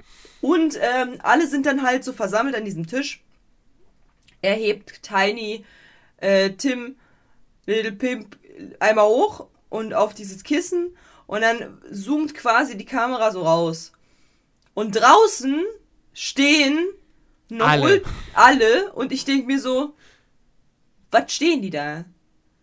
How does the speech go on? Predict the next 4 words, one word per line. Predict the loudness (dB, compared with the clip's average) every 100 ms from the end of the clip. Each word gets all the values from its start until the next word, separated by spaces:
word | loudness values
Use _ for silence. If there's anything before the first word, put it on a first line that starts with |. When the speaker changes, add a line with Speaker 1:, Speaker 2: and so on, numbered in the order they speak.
| -4 -2
Speaker 1:
Also, | -2 0 -2 -4 -10 -20 _ _ _ _ -10
jetzt | -4 -4 -2
mal, | 0 2 0 -2 -10 -20 -20 -20 -20 -20 -20 -20 -20 -20 -14 -12 -12 -4
also, | 2 2 2 -2 -2 -4